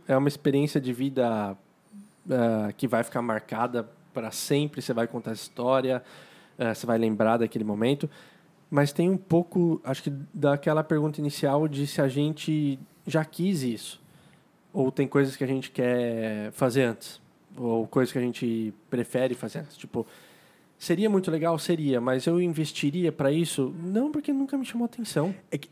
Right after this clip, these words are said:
Speaker 2: tem, tem uma, tem uma relação, tem uma relação muito legal,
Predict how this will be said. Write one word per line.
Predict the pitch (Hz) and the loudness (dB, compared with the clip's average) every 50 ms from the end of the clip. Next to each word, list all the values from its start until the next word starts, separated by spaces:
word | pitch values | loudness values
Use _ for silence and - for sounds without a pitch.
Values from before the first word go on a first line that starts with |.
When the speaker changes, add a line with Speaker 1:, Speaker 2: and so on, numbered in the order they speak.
| - | -10
Speaker 2:
tem, | - - 175 185 | -2 0 0 0
tem | 196 190 - 165 165 | 0 2 4 6 6
uma, | 175 190 196 185 | 8 6 4 4
tem | - - - 143 151 | 2 2 4 6 8
uma | 170 175 | 8 8
relação, | 156 156 165 160 156 135 - - - 131 131 143 156 143 | 8 8 8 8 6 6 4 2 4 4 6 6 6 6
tem | - 147 | 6 6
uma | 156 156 | 6 6
relação | 147 156 139 - 156 151 | 4 4 4 4 4 4
muito | 139 127 147 190 - - | 6 8 6 6 6 4
legal, | 254 214 139 113 107 113 123 147 143 | 2 2 4 2 2 4 4 4 2